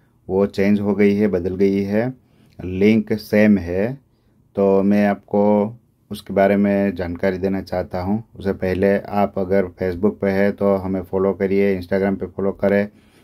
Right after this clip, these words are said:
फेस-, अ, YouTube पे है तो हमें YouTube पे सब्सक्राइब करें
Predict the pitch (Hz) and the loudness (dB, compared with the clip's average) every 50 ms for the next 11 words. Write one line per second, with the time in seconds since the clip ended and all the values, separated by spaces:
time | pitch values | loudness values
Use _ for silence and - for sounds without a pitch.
0 | _ _ _ 101 98 95 90 90 - - 98 95 92 92 92 90 87 87 85 - | _ _ _ -2 0 0 -2 -4 -8 -4 -4 -2 0 0 0 0 -2 -4 -6 -10
1 | _ _ _ _ _ _ _ _ _ - 98 107 107 104 113 107 - - 107 101 | _ _ _ _ _ _ _ _ _ -6 -2 -2 0 2 2 0 0 2 0 2
2 | 104 104 104 101 - 101 95 95 92 92 95 98 98 98 98 98 98 98 98 101 | 4 2 2 2 2 0 0 0 0 -2 0 0 2 2 2 0 0 -2 -4 -8
3 | - _ _ - 98 90 - 90 - 101 95 - 92 87 - - - 104 101 92 | -12 _ _ -6 -6 -6 -6 -6 -6 -6 -6 -4 -8 -8 -8 -10 -4 -2 -2 -2
4 | 87 - 104 101 101 104 120 | -2 -2 0 0 2 0 0